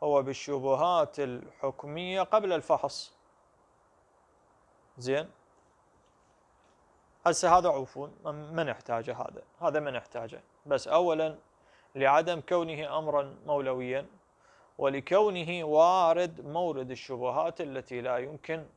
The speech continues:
فيها ال-، الترخيص. <clears throat> ننقل كلام السيد الخوئي، قال سيدنا الأستاذ، يعني المصنف: "الأخبار الآمرة بالتوقف عند الشبهة،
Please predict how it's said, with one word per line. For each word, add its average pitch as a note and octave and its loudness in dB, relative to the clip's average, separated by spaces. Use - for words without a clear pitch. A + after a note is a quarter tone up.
فيها C#3+ 0
ال-، D#3+ -4
الترخيص. C3 -2
<clears throat> - -12
ننقل F#3 2
كلام F3+ 4
السيد D3 -2
الخوئي، C3 -2
قال C#3 8
سيدنا C#3+ -6
الأستاذ، B2+ 0
يعني C3 -6
المصنف: B2+ -6
"الأخبار C#3 4
الآمرة C3+ 0
بالتوقف C3+ -2
عند C3+ -8
الشبهة، C3 -4